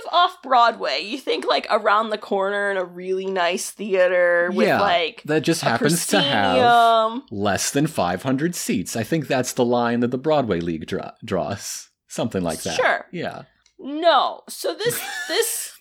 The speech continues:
Speaker 1: this
Speaker 2: No.
Speaker 1: was the ballroom
Speaker 2: This is
Speaker 1: of
Speaker 2: the
Speaker 1: a really old hotel where the surviving crew members of the Titanic stayed.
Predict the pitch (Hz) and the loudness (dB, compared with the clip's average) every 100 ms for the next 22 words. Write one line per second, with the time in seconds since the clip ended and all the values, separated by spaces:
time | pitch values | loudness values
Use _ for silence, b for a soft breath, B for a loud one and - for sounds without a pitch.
0 | 226 - 320 359 403 440 370 - 285 269 | -6 -2 -2 -2 -2 -2 -4 -2 4 6
1 | 262 254 208 143 131 190 285 B B B | 6 4 0 -2 -2 -6 -8 B B B
2 | B - 190 190 285 320 311 262 233 247 | B -6 0 4 6 6 4 2 -6 -12
3 | 294 330 - 277 277 - 294 262 - 220 | -10 -8 2 2 0 -6 -8 -6 0 2
4 | 175 175 247 b b - 226 240 233 196 | 4 2 0 b b 2 6 6 4 -2
5 | 233 233 214 - - 277 247 285 339 339 | -10 -10 -12 -12 -8 -6 0 4 4 2
6 | 339 320 294 320 320 254 220 214 208 - | -8 -8 -8 -6 0 0 2 2 2 0
7 | 220 208 196 196 196 180 - - 339 311 | 0 2 0 0 -2 -2 -4 0 2 2
8 | 202 - - 165 143 143 220 | -4 -8 -6 -4 -2 -4 -6